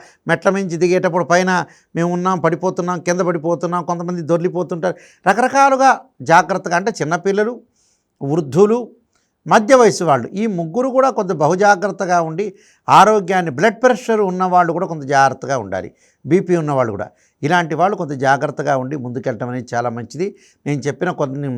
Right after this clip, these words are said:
ప్రత్యేకంగా రెమెడీ చేసుకొని ముందుకెళ్తే మీకు మంచి జరిగే అవకాశాలు ఎక్కువగా ఉంటాయి. ఆ రెమెడీస్ ఏమిటి అని అంటే, ముఖ్యంగా త్రయంబక మూలమంత్రాన్ని చదువుకోవటం, రాహుకాలంలో దీపం పెట్టడం,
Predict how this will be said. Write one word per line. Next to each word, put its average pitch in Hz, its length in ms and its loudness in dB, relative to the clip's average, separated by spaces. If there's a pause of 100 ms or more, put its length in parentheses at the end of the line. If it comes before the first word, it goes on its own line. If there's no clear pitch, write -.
(420)
ప్రత్యేకంగా 147 540 -4
రెమెడీ 139 280 -2 (160)
చేసుకొని 139 320 -8
ముందుకెళ్తే 127 520 -8
మీకు 135 220 -8
మంచి 120 180 -10
జరిగే 127 220 -6
అవకాశాలు 110 400 -6
ఎక్కువగా 101 360 -6
ఉంటాయి. 90 280 -10 (500)
ఆ 127 120 4
రెమెడీస్ 147 440 -2
ఏమిటి 131 300 -8
అని 101 100 -8
అంటే, 123 220 -2 (1900)
ముఖ్యంగా 220 500 2 (140)
త్రయంబక 208 600 0 (400)
మూలమంత్రాన్ని 151 800 -2 (360)
చదువుకోవటం, 139 600 -4 (1400)
రాహుకాలంలో 156 720 2
దీపం 139 340 -6
పెట్టడం, 135 380 -6